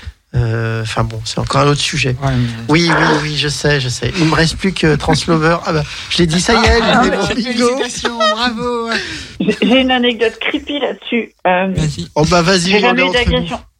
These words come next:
Speaker 3: J'ai jamais eu d'agression sexuelle avant ma transition. J'en ai eu plusieurs cette année. Donc, effectivement, les femmes se font plus <laughs> agresser que les hommes. Ça, c'est clair.
Speaker 1: Mm.
Speaker 3: Mais en fait, la, la première fois que j'ai, j'ai subi une agression sexuelle au printemps, euh, <laughs> je me rappelle,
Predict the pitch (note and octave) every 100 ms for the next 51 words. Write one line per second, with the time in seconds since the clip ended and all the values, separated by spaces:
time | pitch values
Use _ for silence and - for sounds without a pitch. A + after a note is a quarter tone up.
0 | _ - - F#3 G#3 A#3 B3+ G#3 A3 A3+
1 | A#3 G#3 G#3 G#3 F#3+ G3 F#3+ - F#3 G3+
2 | C#4 E4 - G3+ G3 F#3+ A3+ A#3 A3+ A#3
3 | A#3+ G3+ G3 F#3 C4 F4+ A3 - G#3 G#3+
4 | G3+ G#3 C#4+ C4+ C4+ C4+ C4 - G#3 -
5 | A3 - - A3+ G#3 C#4+ - - G3+ -
6 | - B3 E4+ A4 G4+ C#4 - A#3+ B3 B3+
7 | - - - - E3 G#3+ G#3+ A#3+ D#4+ D#4
8 | G#3 - G#3 F#3+ - A#3+ A#3 - A#3 A#3
9 | F#3 F#3+ F3+ - F#3+ G3 A3 A#3 G3+ F#3
10 | G3+ G#3+ G#3 G3+ A3 F#3 F#3 G3 G#3+ C#4+
11 | - - - - - - - G3 G#3 -
12 | A3+ - - - - F#3 A#3 - A3+ -
13 | F#4+ C4+